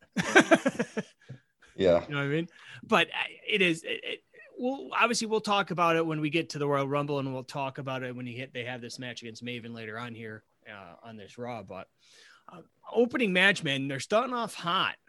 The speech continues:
Speaker 1: Uh, they've got a lot of intertwining feuds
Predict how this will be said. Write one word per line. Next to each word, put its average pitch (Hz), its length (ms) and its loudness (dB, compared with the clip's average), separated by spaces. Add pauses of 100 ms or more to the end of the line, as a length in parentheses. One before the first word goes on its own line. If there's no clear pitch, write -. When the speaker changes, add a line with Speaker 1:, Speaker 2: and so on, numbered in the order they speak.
(320)
Speaker 1:
Uh, 123 380 -6
they've 147 240 -6
got 185 220 0
a - 40 -12
lot 175 200 0
of 190 140 -2
intertwining 175 1080 0 (720)
feuds 180 600 0